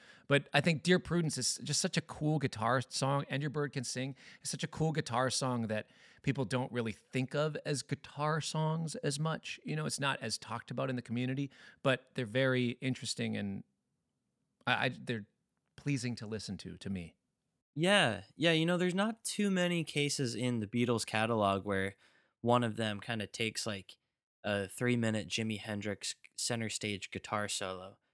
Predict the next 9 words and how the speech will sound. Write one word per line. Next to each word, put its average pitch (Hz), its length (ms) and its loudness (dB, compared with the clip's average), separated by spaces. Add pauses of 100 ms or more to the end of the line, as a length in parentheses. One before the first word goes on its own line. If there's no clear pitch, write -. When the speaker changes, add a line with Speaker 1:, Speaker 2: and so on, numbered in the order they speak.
(180)
Speaker 2:
It's - 160 -6
more 123 360 4
kinda, 139 400 0
like 123 200 0
you 123 80 -2
said 117 260 0
earlier, 113 460 2 (340)
they 120 120 -2
find 120 600 0